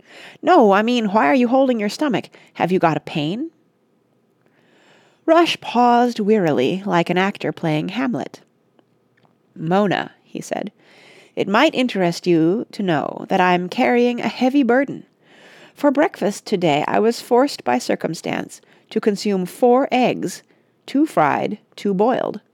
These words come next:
Also, nine pieces of bacon. Nine. Also, one bowl of oatmeal, man size. Also, one piece of toast as big as a barn door with marmalade on it.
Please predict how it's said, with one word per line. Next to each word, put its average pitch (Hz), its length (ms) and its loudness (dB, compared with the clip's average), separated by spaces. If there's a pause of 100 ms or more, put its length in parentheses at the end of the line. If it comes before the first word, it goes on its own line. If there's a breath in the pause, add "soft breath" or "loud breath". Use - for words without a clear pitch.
(680 soft breath)
Also, 220 420 2 (260 soft breath)
nine 240 680 2
pieces 226 380 0
of 196 160 0
bacon. 202 460 -2 (540)
Nine. 185 480 -2 (720 soft breath)
Also, - 440 0
one 262 480 0
bowl 208 280 4
of 233 200 0
oatmeal, 202 640 -2 (140)
man 277 400 0
size. - 540 -6 (540)
Also, 165 380 0 (340 soft breath)
one 247 240 0
piece 196 260 -4
of 165 160 -4
toast 269 400 0
as - 160 -4
big 220 220 2
as 196 100 2
a 170 80 0
barn 208 340 2
door 165 380 0
with - 200 -4
marmalade 175 600 0
on 98 140 -6
it. - 180 -12